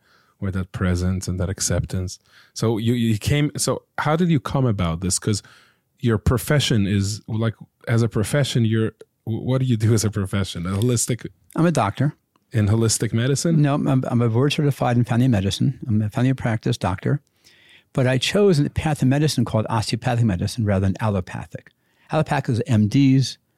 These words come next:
Speaker 2: and osteopathic is D O. Exact same medical tr-, school training, everything
Speaker 1: Really?
Speaker 2: exact same. We have additional work on how to use, uh, use our hands to diagnose and treat the body.
Speaker 1: Really?
Speaker 2: Yeah. I treat people, bodies, work with my hands, treat 'em.
Speaker 1: Wow.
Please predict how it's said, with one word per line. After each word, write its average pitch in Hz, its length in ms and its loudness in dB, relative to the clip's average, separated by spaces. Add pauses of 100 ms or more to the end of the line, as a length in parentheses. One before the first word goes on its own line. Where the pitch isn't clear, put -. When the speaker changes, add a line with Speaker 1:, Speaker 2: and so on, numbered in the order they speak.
(400)
Speaker 2:
and 110 100 -4
osteopathic 117 380 0
is 98 100 2
D 104 240 2
O. 65 180 -2 (480)
Exact 123 520 0
same 127 140 0
medical 123 300 0
tr-, - 160 -6
school 113 300 -2
training, 101 560 0 (320)
everything 92 220 0
Speaker 1:
Really? 123 80 4
Speaker 2:
exact 117 260 0
same. 92 320 0 (320)
We 139 80 4
have 120 80 4
additional 147 340 2
work 104 300 0 (120)
on 117 120 2
how 123 140 0
to 117 60 2
use, 123 240 2
uh, 104 200 0 (260)
use 127 180 4
our 120 80 2
hands 113 360 2
to 113 80 -6
diagnose 110 380 0
and 113 80 -10
treat - 180 -4
the - 60 -4
body. 101 420 -2 (1040)
Speaker 1:
Really? 110 440 -2 (100)
Speaker 2:
Yeah. 95 200 0 (320)
I 135 60 -4
treat 120 240 -2
people, 110 360 0 (200)
bodies, 107 280 0
work 107 120 0
with - 60 -6
my 113 80 -2
hands, 127 240 -2
treat - 200 -4
'em. - 140 -6 (220)
Speaker 1:
Wow. 92 340 -4